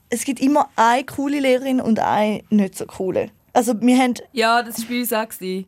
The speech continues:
Speaker 1: wir haben so in der Mittelstufe, eben dort habe ich jedes Jahr eine neue, einen neuen Lehrerwechsel gehabt.
Speaker 2: Krass.
Speaker 1: Erste, zweite, dritte habe ich alles verschiedene Lehrer gehabt.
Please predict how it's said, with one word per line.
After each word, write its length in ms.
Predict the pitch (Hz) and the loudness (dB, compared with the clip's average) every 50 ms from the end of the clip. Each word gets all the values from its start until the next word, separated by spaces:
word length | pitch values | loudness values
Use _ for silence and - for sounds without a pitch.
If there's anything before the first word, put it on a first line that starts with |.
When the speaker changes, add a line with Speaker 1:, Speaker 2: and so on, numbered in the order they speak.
| _ _ | _ _
Speaker 1:
wir 160 | - 220 226 233 | 2 4 4 4
haben 80 | 226 220 | 4 4
so 160 | - 240 233 | 4 2 2
in 80 | 233 - | 4 2
der 240 | 226 220 220 202 - | 2 2 2 2 2
Mittelstufe, 760 | 226 233 254 254 - 254 254 247 - - 247 247 233 - 226 | 4 2 2 2 0 -2 -2 -2 0 0 0 -2 2 0 0
eben 160 | 220 208 226 | 0 2 0
dort 180 | 214 220 214 - | -2 -2 0 0
habe 140 | 220 202 | 0 0
ich 160 | 196 185 - 285 311 - - _ _ | 0 -4 -6 -10 -16 -20 -20 _ _
jedes 400 | - 202 208 220 214 220 220 208 202 | 0 2 2 2 2 2 -2 0 2
Jahr 240 | 202 196 196 208 | 4 4 4 4
eine 120 | 214 214 214 | 4 2 2
neue, 520 | 214 208 208 214 214 214 208 202 196 - | 2 2 2 2 2 2 2 2 2 0
einen 180 | - - 208 202 | 0 0 2 2
neuen 260 | 202 202 202 196 196 | 4 4 2 0 0
Lehrerwechsel 560 | 190 196 196 208 202 190 202 208 - - - - | -2 -2 0 0 0 0 -2 -4 -6 -8 -10 -8
gehabt. 360 | - - 196 190 208 233 - - - - - - | -6 -4 -2 -2 -2 -4 -8 -14 -20 -20 -20 -12
Speaker 2:
Krass. 160 | - 170 165 208 | -8 -2 0 2
Speaker 1:
Erste, 340 | 214 220 220 - 226 208 | 2 2 0 -2 -4 -6
zweite, 380 | 208 - 196 190 190 190 - 202 | -2 0 2 2 2 0 -4 -8
dritte 360 | - 190 208 208 - 202 214 | -6 -6 -6 -6 -4 -2 -2
habe 140 | 214 190 180 | 0 0 -2
ich 120 | 175 - | -2 0
alles 280 | - 190 185 208 208 - | 0 0 0 0 -4 -4
verschiedene 400 | - 202 - 214 190 208 220 208 | -4 -4 -4 -4 -2 -2 0 0
Lehrer 280 | 208 208 208 208 214 214 | 2 0 0 0 -2 -4
gehabt. 340 | 214 - 226 208 214 254 | -2 0 0 0 0 -2